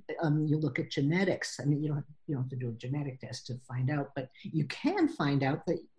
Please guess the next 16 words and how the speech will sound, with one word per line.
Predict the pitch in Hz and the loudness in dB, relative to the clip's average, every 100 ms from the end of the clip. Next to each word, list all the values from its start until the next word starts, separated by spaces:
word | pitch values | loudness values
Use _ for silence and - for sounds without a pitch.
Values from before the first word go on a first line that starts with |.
| - | -6
you're | 151 135 131 135 | -2 -2 -2 -2
likely | 139 139 139 139 180 196 | 0 2 0 2 4 4
to | 196 170 | 0 -2
be | 165 156 156 - - - _ - | 2 4 2 -8 -20 -20 _ -6
a | 170 | -2
hyperreactor | - 226 226 214 196 190 175 170 175 - - - - - - - | 2 2 4 4 4 6 6 4 2 -2 -4 -6 -18 -20 -20 -20
to | - | -12
T | - 135 | -2 0
H | 123 - | 0 -2
C | - 120 | -4 -2
or | 127 | 0
not | 143 156 - | 0 -2 0
feel | 190 170 | 4 6
good | 156 165 156 151 | 6 6 6 4
on | 127 117 | -2 -2
it. | 110 | -4